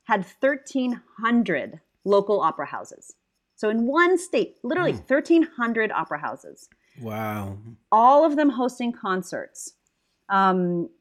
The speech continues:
Speaker 1: where, and this, this is the quote, he, I, I pulled this up for our, for our chat, where thousands of tenors earned adequate, if modest, livings performing before live audiences, right? So
Speaker 2: Wow.
Speaker 1: thirteen hundred local opera houses, which means, first of all,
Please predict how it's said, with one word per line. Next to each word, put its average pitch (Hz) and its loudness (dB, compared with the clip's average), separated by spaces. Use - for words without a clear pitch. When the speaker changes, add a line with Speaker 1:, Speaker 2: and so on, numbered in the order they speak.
Speaker 1:
where, 202 4
and 190 0
this, 190 -6
this 190 -4
is 185 -6
the 190 -2
quote, 196 0
he, 202 -2
I, 175 2
I 180 -2
pulled 185 -8
this 185 -4
up 185 -6
for 180 -2
our, 160 -2
for 165 -8
our 165 -6
chat, 214 0
where 180 0
thousands 254 0
of 277 -2
tenors 165 -4
earned 190 -2
adequate, 220 0
if 196 -10
modest, 185 0
livings 160 -6
performing 180 -6
before 160 -8
live 131 -6
audiences, - -16
right? 208 -4
So 254 4
Speaker 2:
Wow. - -16
Speaker 1:
thirteen 330 4
hundred 254 0
local 208 0
opera 170 4
houses, 131 -4
which 202 -6
means, 247 0
first 370 2
of 190 0
all, 185 4